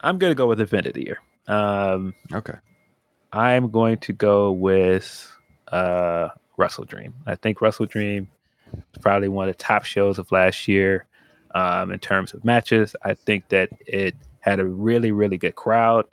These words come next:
Speaker 1: Um, I think having the Zack Sabre match with Bryan on that card, as well as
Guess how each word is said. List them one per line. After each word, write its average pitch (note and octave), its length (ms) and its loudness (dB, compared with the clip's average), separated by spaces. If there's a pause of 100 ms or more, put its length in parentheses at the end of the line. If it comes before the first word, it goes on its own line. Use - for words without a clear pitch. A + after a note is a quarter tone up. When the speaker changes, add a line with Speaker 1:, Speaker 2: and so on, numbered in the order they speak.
(420)
Speaker 1:
Um, F#2+ 580 -2 (500)
I F#2+ 120 2
think G2+ 260 -4
having G#2 760 -2
the G#2 80 -6
Zack A2 280 0
Sabre G#2+ 300 2
match G2+ 280 0
with F2+ 180 -6
Bryan G#2+ 360 2
on G2+ 120 -2
that G2 120 -2
card, G2+ 320 2
as F#2 160 -2
well G2 240 2
as F#2+ 340 0